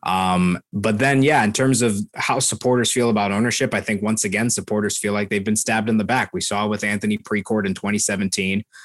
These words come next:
just announcing like, "Yep, we're gonna move the team to Austin." And then supporters rallied and make sure that didn't happen. And then you have these new owners come in, essentially helping to save the team by buying the team, promising a new stadium, fulfilling that promise of a new stadium,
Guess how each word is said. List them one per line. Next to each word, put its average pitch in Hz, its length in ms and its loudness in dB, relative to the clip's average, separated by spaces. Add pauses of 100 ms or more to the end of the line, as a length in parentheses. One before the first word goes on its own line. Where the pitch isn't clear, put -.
(140)
just 101 200 -2
announcing 104 480 2
like, 98 200 0
"Yep, 113 200 0
we're 110 140 -2
gonna 113 160 2
move 120 240 2
the 120 60 -2
team 131 240 2
to 135 40 2
Austin." 127 520 0
And 95 160 -4
then 104 100 0
supporters 104 540 0
rallied 98 380 0
and 98 120 0
make 92 180 -2
sure 95 180 -4
that 87 180 -4
didn't 87 180 -2
happen. 90 480 -2 (300)
And 95 100 2
then 107 140 6
you 104 80 4
have 101 180 0
these 101 220 2
new 110 180 4
owners 104 320 0
come 101 240 0
in, 98 220 0
essentially 104 580 0
helping 104 360 -2
to 101 100 -4
save 104 320 -2
the 95 60 -4
team 101 260 0
by 90 120 0
buying 107 380 0
the 107 80 2
team, 104 400 0 (300)
promising 110 480 0
a - 20 0
new 101 140 2
stadium, 101 640 -2 (320)
fulfilling 120 400 0
that 110 180 0
promise 117 480 2
of 101 80 -2
a 98 60 -2
new 95 120 -2
stadium, 92 600 -2